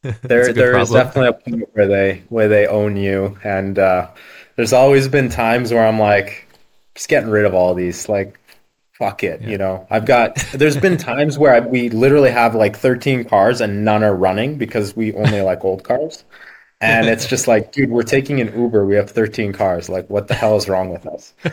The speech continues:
Speaker 2: Um,
Speaker 1: Can you name these thirteen
Speaker 2: <laughs> uh,
Speaker 1: cars? I'd love to know that in this collection you guys have.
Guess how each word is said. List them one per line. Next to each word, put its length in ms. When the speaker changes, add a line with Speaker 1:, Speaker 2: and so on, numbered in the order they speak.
Speaker 2:
Um, 500
Speaker 1:
Can 160
you 80
name 280
these 180
thirteen 300
Speaker 2:
<laughs> 100
uh, 20
Speaker 1:
cars? 300
I'd 100
love 200
to 100
know 240
that 220
in 120
this 200
collection 380
you 80
guys 180
have. 260